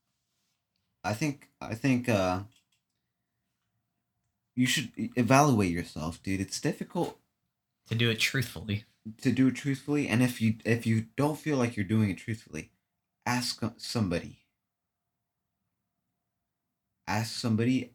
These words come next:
Speaker 1: else to evaluate you. And, and be careful, be careful. Because if that, their answer sounds too pleasing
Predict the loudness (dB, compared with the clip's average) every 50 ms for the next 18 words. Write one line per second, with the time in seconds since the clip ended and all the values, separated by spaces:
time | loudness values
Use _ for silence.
0 | _ _ -6 -4 -2 0 -2 -2 -4 -10 -16 -20 _ _ -6 -4 -4 -2 -4 -4
1 | -4 -2 0 0 0 0 0 -2 -4 -6 -6 -4 -4 -4 -4 -6 -10 _ _ _
2 | _ _ _ _ _ _ _ _ _ _ _ _ _ _ _ _ _ _ 0 4
3 | 4 6 4 4 2 0 2 2 4 4 2 0 0 2 2 2 2 2 0 -4
4 | -6 -4 -4 -4 -4 -2 -2 0 0 0 0 -4 -8 -12 -16 _ _ _ _ _
5 | _ -4 0 2 2 2 2 2 4 4 4 4 2 0 2 4 6 6 8 8
6 | 6 6 4 4 4 2 0 0 2 2 4 4 2 0 -4 -10 -4 0 2 2
7 | 2 2 2 2 4 4 2 0 -2 -4